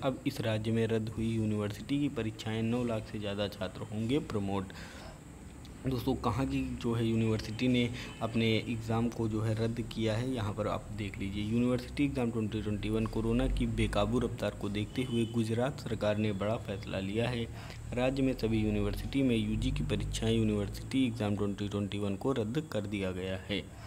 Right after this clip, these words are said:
गुजरात के मुख्यमंत्री विजय रूपानी ने ट्वीट कर बताया कि राज्य सरकार ने यूजी के दूसरे, चौथे और छठवें सेमेस्टर की परीक्षाओं को दो हज़ार इक्कीस को रद्द कर दिया गया है,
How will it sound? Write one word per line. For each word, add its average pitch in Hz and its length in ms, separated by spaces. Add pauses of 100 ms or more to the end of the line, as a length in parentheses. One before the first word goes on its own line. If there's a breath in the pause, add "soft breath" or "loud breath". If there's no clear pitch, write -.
(380 loud breath)
गुजरात 131 320
के 143 80
मुख्यमंत्री 117 560
विजय 110 280
रूपानी 107 460
ने 127 140
ट्वीट 123 280
कर 113 180
बताया 107 400
कि 120 200
राज्य 120 320
सरकार 107 420
ने 110 120
यूजी 107 440
के 143 160 (520 loud breath)
दूसरे, 127 440
चौथे 123 440
और 127 180
छठवें 120 360
सेमेस्टर 110 400
की 110 160
परीक्षाओं 107 460
को 120 100
दो 110 140
हज़ार 104 220
इक्कीस 117 340
को 127 180
रद्द 127 400 (540 loud breath)
कर 110 140
दिया 113 300
गया 120 240
है, 131 140